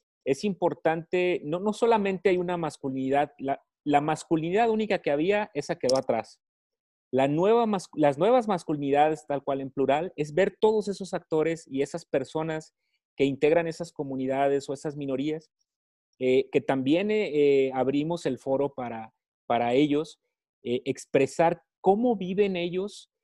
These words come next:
su masculinidad, cómo vive cada, cada uno de nosotros,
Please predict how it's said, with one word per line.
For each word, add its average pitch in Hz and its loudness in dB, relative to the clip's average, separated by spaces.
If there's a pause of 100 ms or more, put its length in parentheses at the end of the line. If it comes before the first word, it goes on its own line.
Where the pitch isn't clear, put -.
(160)
su - -4
masculinidad, 123 -2
cómo 170 -2
vive 202 0
cada, 185 0
cada 226 -2
uno 208 -4
de 196 -2
nosotros, 156 0